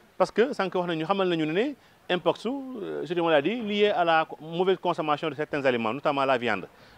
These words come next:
Yàpp bi nga xam ne te bi ñu jëfandikoo ci yàpp bari na lool fii, dafa baax bu ñu demee, ñu daal di ñaax nit ñi, accompagner leen, aux côtés des techniciens de l'élevage, parce que il paraît que l'autorité a mis en place un dispositif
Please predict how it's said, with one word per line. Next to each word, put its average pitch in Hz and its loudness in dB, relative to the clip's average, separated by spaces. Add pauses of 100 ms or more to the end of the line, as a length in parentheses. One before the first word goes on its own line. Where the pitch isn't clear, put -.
Yàpp 143 2
bi 135 0
nga 156 -2
xam 139 -4
ne 180 -4
te - -6
bi 139 0
ñu 151 -4
jëfandikoo 135 -4
ci 113 -4
yàpp 120 0
bari 123 2
na 104 -2
lool 156 2
fii, 135 -4 (280)
dafa 202 -2
baax 170 6
bu 185 -4
ñu 180 -6
demee, 139 0 (300)
ñu 165 -8
daal 160 6
di 143 -2 (120)
ñaax 165 -4
nit 127 -2
ñi, 135 -2 (120)
accompagner 139 0
leen, 127 0 (520)
aux 185 2
côtés 170 4
des 135 6
techniciens 143 -4
de 120 -4
l'élevage, 117 4
parce - -6
que 131 -2
il 123 -4
paraît 123 4
que 110 0 (560)
l'autorité 139 -2
a 123 2
mis 120 -2
en 110 0
place 131 0
un 123 -2
dispositif 123 -6